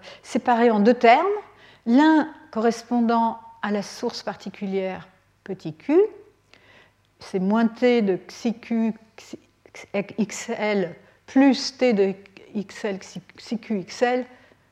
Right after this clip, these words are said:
j'ai inverti les, les coordonnées ici, ça va donner t, hein, le, le temps va disparaître,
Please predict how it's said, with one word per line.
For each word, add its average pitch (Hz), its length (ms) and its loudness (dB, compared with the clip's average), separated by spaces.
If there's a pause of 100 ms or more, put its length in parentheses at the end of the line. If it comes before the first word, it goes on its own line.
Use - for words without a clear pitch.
(160)
j'ai 185 160 -14
inverti 180 540 -10
les, 170 260 -10 (640)
les 185 300 -12
coordonnées 202 520 -6
ici, 311 320 -2 (280)
ça - 500 -12
va 196 140 -4
donner 208 580 0
t, 294 260 0 (120)
hein, 208 180 -10
le, 175 340 -6
le 180 140 -4
temps 233 240 -2
va 196 100 0
disparaître, 185 800 -8